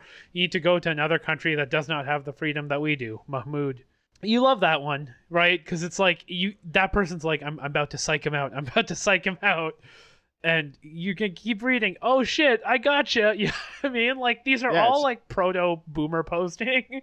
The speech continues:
Speaker 1: <laughs>
Speaker 2: just an impressive, yeah, boomer bait and switch. I mean, uh, he's, he's so cool. He's just doing a shout out to all my haters, basically, at the beginning of this article. It's awesome.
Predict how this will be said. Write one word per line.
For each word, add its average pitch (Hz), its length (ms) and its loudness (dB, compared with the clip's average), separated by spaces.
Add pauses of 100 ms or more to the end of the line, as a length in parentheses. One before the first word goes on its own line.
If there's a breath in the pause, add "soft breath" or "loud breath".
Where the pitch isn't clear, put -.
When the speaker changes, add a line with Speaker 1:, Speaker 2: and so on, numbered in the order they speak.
(140)
Speaker 1:
<laughs> - 240 -20
Speaker 2:
just 175 180 -4
an 196 60 0
impressive, 139 640 0
yeah, 135 180 4
boomer 131 380 -2
bait 123 320 -4
and 131 120 -18
switch. 117 480 -4
I 131 100 0
mean, 143 260 -2
uh, 151 260 -2
he's, 175 380 -8
he's 190 200 -6
so - 140 -2
cool. 120 320 -12
He's 147 120 -10
just 151 180 -14
doing 175 260 -4 (220 soft breath)
a 143 80 0
shout 135 320 2
out 131 140 0
to 135 80 -2
all 127 140 2
my 117 140 -4
haters, 107 480 -2
basically, 107 400 -4
at 104 80 -6
the - 80 -6
beginning 107 340 -6
of 104 100 -2
this 104 120 -6
article. 92 420 -8
It's 101 120 -14
awesome. 101 480 -12